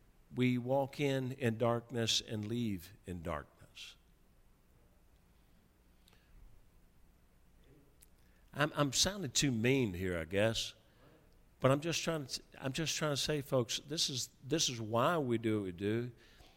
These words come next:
And, and I think, I, I'm not attacking people because I think there's a lot of sincere people trying to do some, some, they're really trying to reach people for Christ, and they've been convinced by this world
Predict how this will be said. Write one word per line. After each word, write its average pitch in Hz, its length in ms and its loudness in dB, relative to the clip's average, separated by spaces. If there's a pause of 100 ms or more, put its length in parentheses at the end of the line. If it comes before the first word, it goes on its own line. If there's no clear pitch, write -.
(1500)
And, 123 180 0
and 131 160 0
I 117 80 2
think, 185 600 0 (260)
I, 113 60 -12 (580)
I'm 170 160 6
not 208 180 0
attacking 160 640 0
people 143 320 2
because 135 440 2
I 120 80 4
think 143 220 0
there's 113 200 -2
a 107 40 0
lot 117 240 2
of 104 80 0
sincere 123 540 4
people 117 340 -2
trying 110 320 0
to 101 80 -4
do 107 220 0
some, 98 320 -2 (400)
some, 101 360 0 (340)
they're 117 120 8
really 147 260 6
trying 127 340 2
to 110 80 -4
reach 110 340 2
people 120 240 -2
for 98 160 -8
Christ, 110 520 0 (120)
and 113 160 2
they've 113 220 4
been 131 200 0
convinced 131 580 0
by 147 140 0
this 143 300 0
world 107 380 0